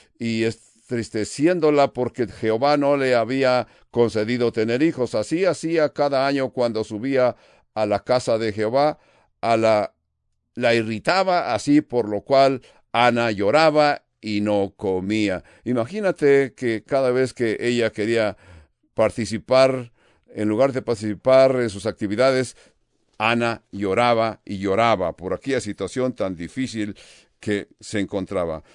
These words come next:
Porque dice que subían a Silo cada año. Silo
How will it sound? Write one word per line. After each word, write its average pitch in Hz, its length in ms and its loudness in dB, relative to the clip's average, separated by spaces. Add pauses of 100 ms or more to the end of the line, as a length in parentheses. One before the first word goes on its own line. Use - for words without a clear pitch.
(120)
Porque 110 220 -4
dice 139 200 -2
que 123 220 -2
subían 156 680 0
a 110 140 -2
Silo 139 520 0 (1120)
cada 127 480 2
año. 92 300 -4
Silo 180 720 -4